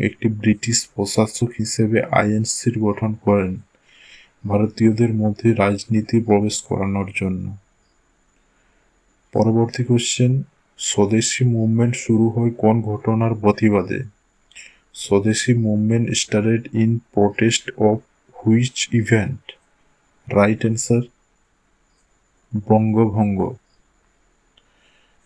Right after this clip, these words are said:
উনিশশো পাঁচ সালে লর্ড কার্জন কর্তৃক বঙ্গভঙ্গ ঘোষণার প্রতিবাদে স্বদেশী আন্দোলন শুরু হয়। জালিয়ানওয়ালাবাগ হত্যাকাণ্ড কবে ঘটে?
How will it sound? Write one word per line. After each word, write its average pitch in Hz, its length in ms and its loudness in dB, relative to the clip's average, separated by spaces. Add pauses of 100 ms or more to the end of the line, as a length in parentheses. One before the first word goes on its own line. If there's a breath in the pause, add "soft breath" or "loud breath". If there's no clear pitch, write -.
উনিশশো 113 420 2
পাঁচ 113 260 2 (120)
সালে 117 280 2 (540)
লর্ড 117 200 4 (120)
কার্জন 104 420 2 (800)
কর্তৃক 110 520 2
বঙ্গভঙ্গ 110 680 0 (100)
ঘোষণার 110 580 0
প্রতিবাদে 110 640 0
স্বদেশী 107 600 0
আন্দোলন 107 440 0
শুরু 104 340 0
হয়। 98 300 -4 (1120)
জালিয়ানওয়ালাবাগ 113 1000 2
হত্যাকাণ্ড 110 540 -2 (120)
কবে 101 300 2
ঘটে? 95 300 -8